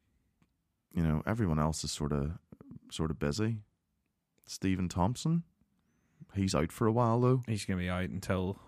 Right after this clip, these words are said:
Speaker 2: until his brain says otherwise, essentially,
Speaker 1: Yeah.
Speaker 2: I believe is what he was saying,
Speaker 1: Um,
Speaker 2: so.
Speaker 1: Leon Edwards, but that could be a fight.
Speaker 2: Yeah, yeah, it could
Speaker 1: But
Speaker 2: be,
Speaker 1: I mean,
Speaker 2: yeah.
Speaker 1: that's, but that's asking, you know, Dos Anjos coming off a win,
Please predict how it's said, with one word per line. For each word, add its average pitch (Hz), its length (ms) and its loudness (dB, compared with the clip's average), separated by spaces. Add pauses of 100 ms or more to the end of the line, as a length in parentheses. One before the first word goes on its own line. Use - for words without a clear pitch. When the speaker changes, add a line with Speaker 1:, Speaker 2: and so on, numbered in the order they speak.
Speaker 2:
until 90 280 -4
his 95 80 -2
brain 95 320 -2
says 95 260 -4
otherwise, 104 340 2
essentially, 82 440 2
Speaker 1:
Yeah. 113 40 6
Speaker 2:
I - 40 4
believe 113 260 2
is 113 140 -6
what 90 180 4
he - 60 6
was 78 160 4
saying, 101 240 4
Speaker 1:
Um, 117 80 2
Speaker 2:
so. 92 220 -2 (400)
Speaker 1:
Leon 101 320 6
Edwards, 110 440 2
but 92 220 0 (760)
that 85 160 -2
could 113 100 -4
be 131 140 4
a 127 60 2
fight. 139 280 -2 (960)
Speaker 2:
Yeah, 120 360 6 (340)
yeah, 113 340 4
it - 120 2
could 110 140 4
Speaker 1:
But 110 60 8
Speaker 2:
be, 107 40 10
Speaker 1:
I 110 40 10
mean, 120 100 10
Speaker 2:
yeah. 156 120 10
Speaker 1:
that's, - 200 4
but 107 160 0
that's 113 200 4
asking, 85 520 2 (1600)
you 87 120 2
know, 80 120 4
Dos 80 160 -4
Anjos 85 300 2
coming 87 240 2
off 80 180 0
a 80 40 -4
win, 80 380 0